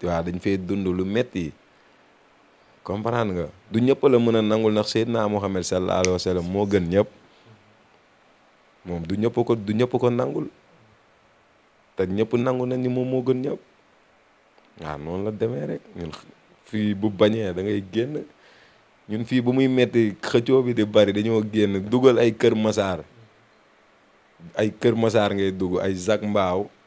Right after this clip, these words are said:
ay Boune. Hmm? Waaw, foofu xam na xa-, ràññee nañ jëmm ji, ràññee nañ si. Yàlla mi ma tiim xam na ni sound bi man maa def lépp. Maa ko tëgg, maa ko way.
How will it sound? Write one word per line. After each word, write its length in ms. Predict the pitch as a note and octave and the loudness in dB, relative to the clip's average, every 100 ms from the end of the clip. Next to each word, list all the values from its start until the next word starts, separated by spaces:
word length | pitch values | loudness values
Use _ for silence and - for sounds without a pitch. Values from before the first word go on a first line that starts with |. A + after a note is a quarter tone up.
| _ | _
ay 120 | F2+ F2+ | -6 -6
Boune. 480 | F#2 G2+ G#2+ A2 B2+ _ _ _ _ _ _ _ _ _ | -4 -2 -2 -2 -6 _ _ _ _ _ _ _ _ _
Hmm? 220 | G2+ D#3 - - - - - _ _ _ _ _ _ _ _ _ - | -2 -2 -4 -12 -20 -20 -20 _ _ _ _ _ _ _ _ _ -12
Waaw, 260 | E2+ E2 | -8 -8
foofu 320 | D#2+ G#2 G#2 F#2+ | -4 -4 -4 -4
xam 160 | G#2 G#2+ | -6 -6
na 80 | G#2 | -6
xa-, 220 | - A2 | -4 -2
ràññee 340 | A2 B2 B2 A#2 | 2 2 2 0
nañ 200 | A2 G#2+ | 0 0
jëmm 220 | A2 F#2+ F2 | 0 0 -4
ji, 80 | F2+ | -4
ràññee 340 | F2+ F#2 F#2+ | -4 -6 -10
nañ 140 | F#2 F2 | -12 -16
si. 60 | F2 - _ _ - | -20 -20 _ _ -10
Yàlla 460 | F#2 A2 A2 F#2+ D#2 - _ _ _ _ E2+ | -2 0 0 -2 -8 -16 _ _ _ _ -10
mi 80 | F2+ | -2
ma 140 | G#2+ G#2+ | 0 0
tiim 240 | G#2 F2 C#2+ - - _ _ _ _ - - | -2 -2 -8 -20 -20 _ _ _ _ -14 -6
xam 160 | G2 | -4
na 80 | G#2 | -4
ni 120 | F#2+ F2+ | -4 -2
sound 400 | F#2+ G2 F#2 F2 | 0 0 -2 -4
bi 40 | F2 | -4
man 160 | F2+ | -4
maa 160 | F2+ F#2 | -4 -4
def 220 | F#2 E2 | -6 -8
lépp. 240 | E2 F2 - - _ _ _ _ _ _ _ _ _ _ _ - | -6 -6 -6 -14 _ _ _ _ _ _ _ _ _ _ _ -8
Maa 220 | F#2 F#2+ | -4 -2
ko 120 | F#2 | -4
tëgg, 240 | F#2 F#2 F2+ | -4 -4 -4
maa 240 | F#2 F2+ | -4 -4
ko 160 | F2 F2 | -2 -2
way. 200 | F2+ G2 | -2 -4